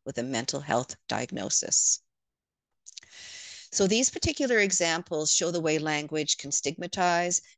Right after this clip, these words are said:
denigrate, or exclude others, which is what conscious language editing is about. But language can also reshape the way we see each other and ourselves, and editors have both the opportunity and responsibility to help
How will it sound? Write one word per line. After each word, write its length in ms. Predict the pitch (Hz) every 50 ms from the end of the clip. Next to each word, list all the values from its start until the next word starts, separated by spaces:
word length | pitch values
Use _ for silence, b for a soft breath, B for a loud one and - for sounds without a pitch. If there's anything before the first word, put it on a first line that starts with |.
| B
denigrate, 460 | - 147 156 160 156 - 151 151 143 -
or 100 | 139 131
exclude 440 | - - - - - 180 175 170 - - -
others, 540 | 139 139 - 110 110 110 - - - - _ B B B B B B
which 180 | - 151 - -
is 180 | 156 147 -
what 300 | 170 160 156 - - -
conscious 540 | - - - 170 175 - - 170 165 - -
language 560 | 151 143 147 151 - 135 135 143 - - - - -
editing 540 | - 139 143 135 127 117 110 120 127 - - _ _ _ _ _ _ _ _ _ _
is 160 | - 143 127 -
about. 600 | 143 - 123 117 104 - - - - - - - _ _ _ _ _ _ _ _ b b b b b
But 140 | - 151 -
language 400 | 175 180 185 202 202 226 220 -
can 120 | - 208
also 380 | - - 165 165 - - 175 156
reshape 580 | 147 160 175 185 190 - - 170 147 135 - -
the 80 | 147
way 160 | 147 147 139
we 140 | 139 143 143
see 440 | - - - - 139 139 139 143 - _ _ _ - - -
each 240 | 156 147 - - -
other 300 | 147 131 127 135 131 - -
and 200 | 151 143 147 147
ourselves, 680 | 135 127 143 - - 139 98 82 85 - - - - - - _ b b b b
and 120 | 160 147 -
editors 380 | 170 175 175 170 180 180 170
have 240 | - - 170 143 156
both 220 | - 143 143 147 -
the 100 | 147 - -
opportunity 600 | 151 - - 180 - - 175 165 156 160 151 - -
and 220 | - 147 151 175
responsibility 880 | 185 185 - - - 156 - 156 - 160 135 135 131 120 113 135 127 139 - b b b b -
to 80 | -
help 280 | - - 170 160 165